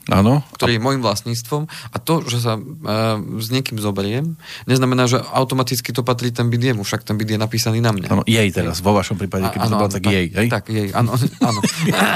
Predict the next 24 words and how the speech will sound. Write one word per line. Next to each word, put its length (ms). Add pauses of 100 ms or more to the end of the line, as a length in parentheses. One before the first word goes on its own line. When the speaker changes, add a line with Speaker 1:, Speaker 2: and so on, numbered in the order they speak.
(440)
Speaker 2:
E, 300
to 100
znamená, 320
že 160 (220)
aspoň 400 (220)
takto 260
to 80
ja 100
vnímam, 380
Speaker 1:
A 80
Speaker 2:
že 80
Speaker 1:
ona 160
by 100
sa 140
zrazu 280
chcela 300
rozviesť 460
a 160
už 160
má 100
nárok 300
na 160
pol 160
bytu. 260